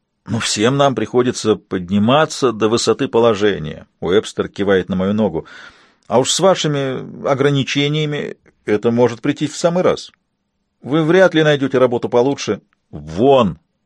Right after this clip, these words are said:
Ну-ну, мистер Пирс, я понимаю, вы меня слышали.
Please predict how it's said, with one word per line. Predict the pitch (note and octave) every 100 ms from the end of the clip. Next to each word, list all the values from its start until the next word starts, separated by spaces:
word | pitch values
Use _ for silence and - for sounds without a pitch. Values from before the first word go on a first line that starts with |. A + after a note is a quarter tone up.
| _
Ну-ну, | G2 D3 D3 A#2+
мистер | A#2+ A#2 E2
Пирс, | - - -
я | G2 C3
понимаю, | F3 F#3+ F3+ G#2+ - _
вы | - A2
меня | B2 B2+
слышали. | A#2+ D3+ D3 C#2+ B1+